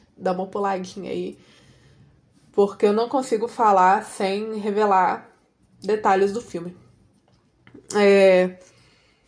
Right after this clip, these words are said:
é um filme muito surrealista, gente. É, eu vi ele há muitas semanas, ele tava mais fresco, a ideia na minha mente,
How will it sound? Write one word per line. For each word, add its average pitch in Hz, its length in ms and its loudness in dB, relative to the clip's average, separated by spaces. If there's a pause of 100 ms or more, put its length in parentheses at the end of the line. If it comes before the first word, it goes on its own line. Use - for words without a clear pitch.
(880)
é 247 100 2
um 294 60 2
filme 302 280 2
muito 294 280 0
surrealista, 190 840 0
gente. 196 600 -8
É, 196 400 2
eu 190 160 2
vi 190 140 2
ele 214 160 4
há - 220 -2
muitas 254 340 -6
semanas, 196 420 -4
ele 185 140 0
tava 185 220 -4
mais 180 320 -6
fresco, - 560 0
a - 100 -12
ideia 170 240 -4
na 165 60 -8
minha 165 160 -10
mente, 196 360 -6